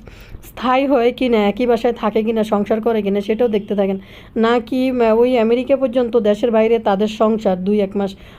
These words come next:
সংসার করে এসে যা বলে আসবে যে "না,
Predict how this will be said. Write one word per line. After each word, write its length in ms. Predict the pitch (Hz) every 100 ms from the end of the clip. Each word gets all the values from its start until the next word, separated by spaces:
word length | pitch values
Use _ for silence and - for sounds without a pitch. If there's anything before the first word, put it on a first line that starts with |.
| -
সংসার 360 | 208 202 214
করে 200 | 220 233
এসে 220 | 220 214 208
যা 360 | 202 196 190 190
বলে 340 | 190 214 196
আসবে 240 | 185 190
যে 180 | 190 196
"না, 320 | 196 214 190